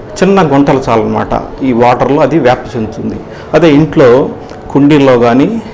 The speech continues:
చిన్న చిన్న మనకి, ఆ, ఈవెన్ కోకోనట్, కొబ్బరి కాయలో కానీ,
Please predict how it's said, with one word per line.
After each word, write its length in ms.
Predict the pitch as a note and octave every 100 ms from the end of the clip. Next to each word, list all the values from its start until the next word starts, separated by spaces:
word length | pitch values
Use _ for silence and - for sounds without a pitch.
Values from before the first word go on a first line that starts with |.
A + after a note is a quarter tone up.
| - - - - - - - -
చిన్న 120 | D#3+
చిన్న 380 | C#3+ D3+ C#3+ - - - -
మనకి, 380 | - C#3+ - - - - - - - -
ఆ, 100 | D#3
ఈవెన్ 360 | C#3+ D3+ D3 C3+
కోకోనట్, 480 | E3+ E3+ E3 D3 D3 - - - - - - - - - - - - -
కొబ్బరి 460 | C#3 C3+ B2+ D3 - - - -
కాయలో 380 | C3 B2+ C3 A#2+
కానీ, 320 | A2+ B2 D#3+